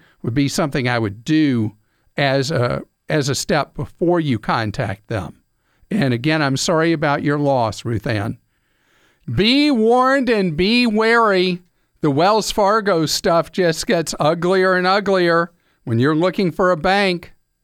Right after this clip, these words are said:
you are warned that Wells Fargo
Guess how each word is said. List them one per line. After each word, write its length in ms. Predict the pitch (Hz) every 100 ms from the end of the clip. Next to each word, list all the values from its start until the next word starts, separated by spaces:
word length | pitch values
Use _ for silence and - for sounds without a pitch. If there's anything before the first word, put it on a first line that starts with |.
| _ _ _
you 280 | - 123 160
are 120 | 170
warned 640 | 160 165 202 202 185 165 151
that 260 | 143 135
Wells 340 | 131 147 175 -
Fargo 680 | 180 170 180 165 156 151